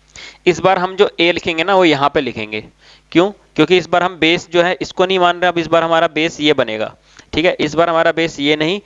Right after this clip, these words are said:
ये बनेगा, इसलिए इसको ओ ए लिख देंगे ताकि हमारा यहाँ पे सब कुछ same रहे। ठीक है, अब जो नाइंटी डिग्री आपने यहाँ पे बनाया था ना, ये नाइंटी डिग्री तो ये root two बनाने के लिए बना है।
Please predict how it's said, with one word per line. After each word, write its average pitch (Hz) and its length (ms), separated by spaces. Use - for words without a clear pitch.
ये 151 160
बनेगा, 151 460
इसलिए 175 440
इसको 180 340
ओ 151 240
ए 156 120
लिख 135 200
देंगे 117 240
ताकि 135 260
हमारा 143 240
यहाँ 135 240
पे 151 80
सब - 180
कुछ 156 120
same 117 260
रहे। 107 120
ठीक 170 120
है, 214 100
अब 151 160
जो 220 80
नाइंटी 185 340
डिग्री 202 240
आपने 208 300
यहाँ 165 220
पे 190 80
बनाया 175 280
था 175 100
ना, 208 120
ये 151 120
नाइंटी 175 280
डिग्री 180 220
तो 190 180
ये 180 140
root 175 260
two 196 100
बनाने 185 320
के 190 60
लिए 190 80
बना 185 160
है। 190 80